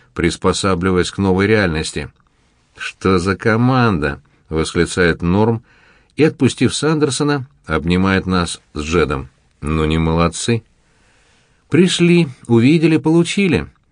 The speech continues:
добавляет Джед, и они с Нормом хохочут. Сандерсон кивает мне. «Скорее всего,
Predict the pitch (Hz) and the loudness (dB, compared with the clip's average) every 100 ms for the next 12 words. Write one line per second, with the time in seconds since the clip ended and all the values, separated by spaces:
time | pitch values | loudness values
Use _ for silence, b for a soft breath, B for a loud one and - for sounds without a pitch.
0 | _ 76 80 90 92 90 82 101 147 - | _ -6 0 2 2 2 0 2 2 0
1 | b b b - 85 95 90 104 92 92 | b b b -4 0 0 0 0 0 0
2 | 90 - 117 87 76 76 62 _ _ _ | 0 0 -2 0 -2 -4 -8 _ _ _
3 | _ _ _ _ _ _ _ _ _ _ | _ _ _ _ _ _ _ _ _ _
4 | _ - - 87 85 82 76 87 82 110 | _ -8 -2 0 0 0 -2 -2 0 2
5 | 110 113 92 80 73 - _ _ _ _ | 2 2 0 -6 -8 -12 _ _ _ _
6 | - - 131 185 180 170 170 180 170 | -10 -2 2 2 0 -2 0 0 -4